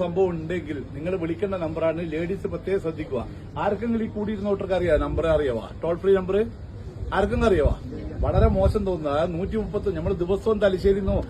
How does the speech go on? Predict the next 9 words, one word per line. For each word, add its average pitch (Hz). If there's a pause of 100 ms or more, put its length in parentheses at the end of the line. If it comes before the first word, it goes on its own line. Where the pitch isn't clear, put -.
(280)
എല്ലാ 190
സ്റ്റേഷനും 196
ക്ലാസ് 180
എടുത്തിട്ടാ 190
വിടുന്ന 170
എല്ലാവരും. 127 (300)
നൂറ്റി 196
മുപ്പത്തൊമ്പത് 196
എന്ന 185